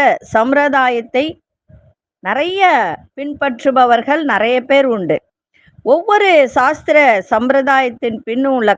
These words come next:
காரணங்கள் நிறைய இருக்கு. அதை நிறைய பேர் தெரிந்து கொள்வதில்லை. அந்த வகையில ஒருவரது ஜாக-, ஜாதகத்தை நம்ம எடுத்துக்கொண்டால் லக்னம் உயிர் அப்படின்னு சொல்லக்கூடியது.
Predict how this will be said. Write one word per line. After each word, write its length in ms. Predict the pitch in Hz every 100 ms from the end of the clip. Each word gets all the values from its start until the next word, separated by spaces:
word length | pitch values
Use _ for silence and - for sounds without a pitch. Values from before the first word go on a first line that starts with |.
| _
காரணங்கள் 920 | 240 247 330 403 381 311 269 254 294 233 _ _ _
நிறைய 500 | 190 220 294 349 381 285
இருக்கு. 320 | 226 208 175 _
அதை 220 | 196 208 202 196
நிறைய 320 | 196 254 311
பேர் 260 | 302 311 339 247
தெரிந்து 420 | 262 269 311 302
கொள்வதில்லை. 680 | 277 247 220 202 196 180 208 311 - _ _ _ - - -
அந்த 260 | 208 302 339
வகையில 460 | 302 285 359 370 370 285 233 302 - _ _ _
ஒருவரது 640 | 233 320 370 370 339 294 277 226 156 _ 156
ஜாக-, 480 | 180 269 349 392 302 _ - 190
ஜாதகத்தை 640 | 254 311 359 370 294 320
நம்ம 260 | 285 262 247
எடுத்துக்கொண்டால் 920 | 233 269 311 294 277 277 269 214 277 - _ _ _ _
லக்னம் 800 | - 233 285 277 359 370 392 415 _ _ _ -
உயிர் 480 | 240 311 349 320 - -
அப்படின்னு 540 | 240 254 254 294 320
சொல்லக்கூடியது. 760 | - 240 254 254 240 196 175